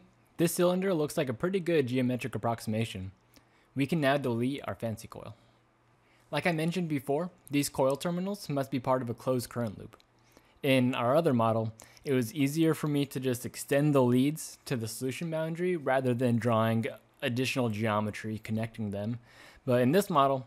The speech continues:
it's already a closed loop, so we just need to tap into it. To do this, select your coil, under Modeler, Surface,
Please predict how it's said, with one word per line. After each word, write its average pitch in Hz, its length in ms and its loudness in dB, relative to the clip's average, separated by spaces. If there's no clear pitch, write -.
it's 127 140 -8
already 147 380 6
a 127 40 4
closed 113 380 -2
loop, 135 300 -2
so 139 280 0
we 135 280 -4
just 170 240 -4
need 170 80 0
to 147 80 -6
tap 135 260 0
into 131 280 -4
it. 92 140 -10
To 143 100 0
do 160 160 6
this, 131 360 -4
select 135 400 -2
your 131 80 0
coil, 139 320 0
under 123 280 2
Modeler, 156 640 4
Surface, - 840 0